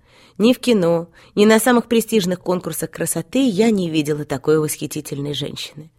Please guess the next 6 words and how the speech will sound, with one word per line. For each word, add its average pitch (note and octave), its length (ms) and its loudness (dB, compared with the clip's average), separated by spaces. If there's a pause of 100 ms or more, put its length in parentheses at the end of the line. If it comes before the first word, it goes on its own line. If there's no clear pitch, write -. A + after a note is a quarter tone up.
(360)
Она C#3+ 220 -2
была D3 160 2
высокая, - 640 -6
с D#3 120 -10
безупречной D#3 560 -6
фигурой. D3+ 500 -10